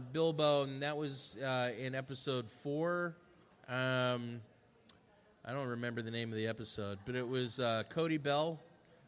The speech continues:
who, uh, was asking me about whatever, and I was talking about mithril armor and <laughs> stuff like that. And then afterwards,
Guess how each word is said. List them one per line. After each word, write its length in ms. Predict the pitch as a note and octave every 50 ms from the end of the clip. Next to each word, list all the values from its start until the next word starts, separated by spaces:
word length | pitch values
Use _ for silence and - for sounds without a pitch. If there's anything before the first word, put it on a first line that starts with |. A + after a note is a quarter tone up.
| - - -
who, 220 | - B2 B2+ B2+
uh, 380 | B2 A#2+ A#2 A2+ A2+ A2+ A2+ A#2
was 240 | A2+ A#2+ A#2+ A#2 A2+
asking 420 | B2 A#2+ A#2+ A#2 A#2 - - A#2 A2+
me 140 | A2+ A2+
about 420 | A2 A2 G#2 A2 G#2+ G#2+ G#2 G#2 G#2 - - - - - - - - - _ _ _ _ _ -
whatever, 600 | G2 G2 G2 G2 F#2+ F#2+ F#2 G2 F#2+ F#2+ F#2+ F#2 F#2+ A#2+
and 100 | F2 G2
I 60 | G2+ G2+
was 160 | G2 F#2+ -
talking 220 | - G2 F#2+ G2
about 260 | G2 G2 F#2+ G2 F#2+ G2
mithril 400 | G2 F#2+ - - G#2+ G2+ G2 F#2+
armor 380 | F#2+ G2 G2 G2+ G2 G2 F#2+ F#2+ - - - - - - - B2
and 260 | D3+ E3+ F3+ G3 F3+
<laughs> 0 |
stuff 340 | - - - A#2+ G#2+ G#2 -
like 200 | A2 G2+ G2 - -
that. 220 | G#2 G#2 G#2 -
And 80 | B2+ D#3
then 140 | F#3 F#3+
afterwards, 840 | E3 D#3+ F3+ G3 A3+ A3+ - - F#3 F3 F3 E3+ E3+ D#3+ D3+ D3 -